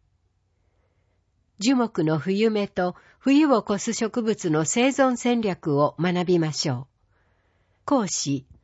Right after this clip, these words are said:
大塚隆之さん、樹木医。日時、二月十二日日曜、十時から十二時。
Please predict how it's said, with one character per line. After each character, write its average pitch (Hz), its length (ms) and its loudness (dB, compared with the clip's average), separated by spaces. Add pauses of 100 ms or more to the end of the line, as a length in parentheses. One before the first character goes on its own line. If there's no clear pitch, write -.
(300)
大 262 180 2
塚 226 320 -2
隆 220 380 -4
之 - 220 -6
さ 139 240 -4
ん、 139 180 -6 (320)
樹 196 140 2
木 247 340 2
医。 135 200 -2 (1080)
日 226 300 -2
時、 151 240 -6 (300)
二 214 140 2
月 254 320 0
十 247 180 2
二 240 180 2
日 196 500 -2
日 214 360 -2
曜、 165 320 -2 (300)
十 277 240 2
時 208 160 -2
か 160 200 -4
ら 143 300 -4
十 202 240 0
二 190 220 0
時。 131 240 -8